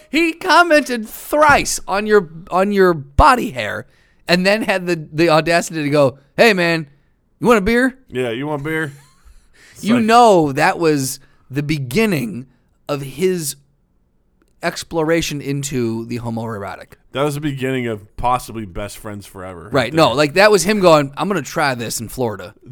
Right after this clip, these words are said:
Speaker 2: <laughs>
Speaker 1: I'm on vacation, and I'm gonna see if I can,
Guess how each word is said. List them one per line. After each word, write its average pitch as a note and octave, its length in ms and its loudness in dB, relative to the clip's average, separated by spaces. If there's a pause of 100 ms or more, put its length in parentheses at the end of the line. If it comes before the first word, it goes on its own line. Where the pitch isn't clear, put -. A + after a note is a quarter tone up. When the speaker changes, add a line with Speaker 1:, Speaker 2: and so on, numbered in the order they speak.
(240)
Speaker 2:
<laughs> - 420 -18
Speaker 1:
I'm D3 260 0
on F3 160 4
vacation, B2 640 -4
and B2 100 -8
I'm B2 100 -2
gonna C#3 200 -2
see A#2 560 -4 (500)
if A#2+ 160 -8
I B2 120 0
can, A2 300 -8